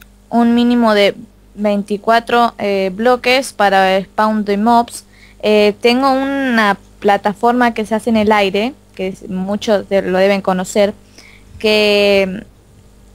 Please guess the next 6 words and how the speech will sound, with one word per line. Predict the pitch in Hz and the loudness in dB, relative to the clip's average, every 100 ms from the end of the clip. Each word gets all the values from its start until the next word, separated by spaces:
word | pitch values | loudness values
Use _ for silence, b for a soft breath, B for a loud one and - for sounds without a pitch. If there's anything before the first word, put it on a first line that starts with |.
| - | -8
van | 214 226 240 | -2 0 0
cayendo | 226 226 - 254 240 226 | 0 -2 -2 -2 0 0
los | 220 208 | 2 0
mobs | 214 226 226 254 - _ _ | -2 -2 -2 -4 -12 _ _
al | - 196 | -6 -6
suelo | - 254 240 220 240 302 | -2 0 2 2 0 -2